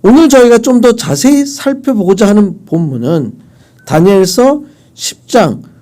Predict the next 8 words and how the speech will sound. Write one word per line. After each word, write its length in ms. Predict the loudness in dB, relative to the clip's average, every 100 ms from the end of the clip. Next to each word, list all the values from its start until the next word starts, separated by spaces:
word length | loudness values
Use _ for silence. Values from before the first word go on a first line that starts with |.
| _
구 160 | -6 -2
절부터 720 | 2 2 0 -6 -4 -4 -4 -10 _ _
십구 580 | -8 -4 -4 -8 -10
절의 320 | 0 2 2 2
말씀입니다. 1160 | 0 -2 -4 -4 -4 -4 -8 -8 -8 -10 -20 -20 _ _ _ _ _
오늘 480 | 2 4 2 0 -6 -20 _
말씀의 800 | -4 0 0 -2 -2 0 0 -4 -14 -6
제목은 520 | -4 -4 -6 -10